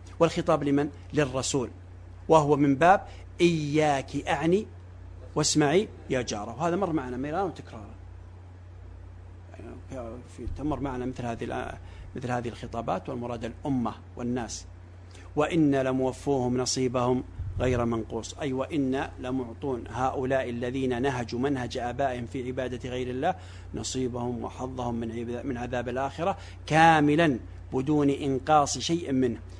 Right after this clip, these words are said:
كما ساروا هم على طريقة سلفهم في الضلال دون أن يغيروا شيئا منها، ومنهم من جعل، أو إلى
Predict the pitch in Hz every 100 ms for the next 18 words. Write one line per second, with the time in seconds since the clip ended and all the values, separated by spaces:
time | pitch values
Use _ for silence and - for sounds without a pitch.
0 | - 202 202 175 151 185 170 147 151 180
1 | 127 - - - 143 151 143 139 143 160
2 | - 131 131 123 - 170 175 147 135 190
3 | 156 160 156 135 - - - 160 196 180
4 | 147 143 139 143 175 151 135 131 185 165
5 | 135 143 151 151 214 - - - 160 202
6 | 185 151 143 139 135 165 151 147 147 151
7 | - - - 254 208 156 143 139